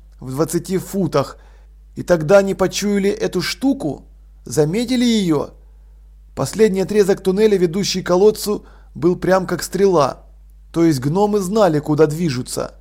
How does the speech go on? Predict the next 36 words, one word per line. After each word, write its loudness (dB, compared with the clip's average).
Ангва 2
пробиралась 4
вперёд, 2
согнувшись -2
почти -4
вдвое, 0
чтобы 0
не -2
стукнуться -2
о 4
низкий -4
потолок, 2
а -2
потом 2
сдалась 4
и -4
превратилась 0
в -6
волка. -2
Туннель 0
снова 4
выпрямился, 0
время 2
от -2
времени 2
от -2
него 0
отходили 0
боковые 0
коридоры. 0
Ангва 0
не 0
обращала 4
на -2
них -4
внимания, -2